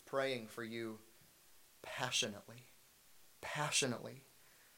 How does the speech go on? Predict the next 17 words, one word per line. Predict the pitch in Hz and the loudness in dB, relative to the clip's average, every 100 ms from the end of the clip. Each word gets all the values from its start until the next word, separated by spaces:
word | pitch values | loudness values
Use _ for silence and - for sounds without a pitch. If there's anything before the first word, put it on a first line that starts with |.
| - - - - - - - | -20 -20 -20 -20 -20 -4 0
Because | 156 175 143 | 6 8 8
as | 131 | 4
he's | 139 - | 2 4
praying | 185 185 156 | 6 6 4
for | 135 | 0
you, | 127 | -2
he's | 127 120 - | 0 -2 2
praying | 160 143 123 117 - - - - - | 4 6 4 -2 -10 -20 -20 -20 4
with | - - - | 6 6 6
all | 214 226 | 8 8
heart, | 165 254 226 165 - - - - - | 8 8 8 6 2 6 6 6 10
with | 247 185 | 10 10
love, | 254 302 311 226 139 123 - - - - - - - - - | 8 12 10 10 4 -4 -6 -10 -16 -20 -20 -20 -20 -20 4
with | 226 294 - | 12 12 12
tenderness | - 349 381 392 370 - - | 12 12 12 10 10 6 4
for | 302 285 | 2 2
you. | 269 269 - | 0 -2 -8